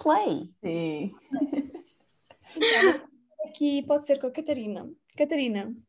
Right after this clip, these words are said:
Speaker 3: qual é o teu talento secreto?
Speaker 2: Ui, isso é uma questão muito complicada, não faço ideia.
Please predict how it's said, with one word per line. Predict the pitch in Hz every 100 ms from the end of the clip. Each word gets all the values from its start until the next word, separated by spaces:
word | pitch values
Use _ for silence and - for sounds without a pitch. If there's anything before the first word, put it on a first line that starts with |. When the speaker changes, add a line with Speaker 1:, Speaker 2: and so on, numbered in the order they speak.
| _ -
Speaker 3:
qual | 269 269
é | 269
o |
teu | 269 240 233 254
talento | 262 247 226 226 220
secreto? | - - 214 185 180 - _ _ _ _ _ _ _ _ _ _ _ _ _ _ _ _
Speaker 2:
Ui, | 233 214 170 - 151 - _ _ - - - - _ _ - -
isso | 208
é | 247
uma | 185
questão | - 180
muito | 180 175
complicada, | - 170 143 147 156 170 185
não | 185
faço | - 170 - 175
ideia. | 160 175 170 170 170